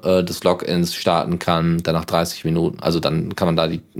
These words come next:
Zeiten einrichten. Ich richte immer zwanzig Minuten ein, weil ich das für bessere Häppchen halte, ja. Trotzdem fünf Minuten Pause und so.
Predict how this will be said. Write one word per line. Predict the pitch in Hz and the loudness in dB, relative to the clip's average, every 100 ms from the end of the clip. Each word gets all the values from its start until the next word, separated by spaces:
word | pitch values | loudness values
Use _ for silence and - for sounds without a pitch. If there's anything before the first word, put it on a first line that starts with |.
| 92 87 | -4 -2
Zeiten | - 90 - 87 | 0 0 0 -2
einrichten. | - 87 85 82 - - - - - 101 - | 0 0 0 -4 -16 -20 -18 -10 -2 -2 0
Ich | 104 120 | 0 2
richte | 110 - | 0 2
immer | 104 82 | 2 2
zwanzig | - 127 120 | 2 0 4
Minuten | 117 110 - | 4 4 4
ein, | 95 92 92 | 2 2 2
weil | 85 | 2
ich | 80 | 2
das | 87 - | -2 -2
für | - 78 73 71 73 | 0 2 2 0 -4
bessere | 87 80 87 90 78 | -2 0 0 0 0
Häppchen | 87 - - 85 80 82 | -4 -2 0 2 0 0
halte, | 82 80 82 87 - | 0 2 -2 -2 -2
ja. | 82 92 _ | -2 -2 _
Trotzdem | - 92 87 | -4 0 0
fünf | 80 80 | 0 -2
Minuten | 80 73 80 | 0 0 0
Pause | 85 87 | 0 2
und | 80 | 0
so. | 80 82 | 0 -2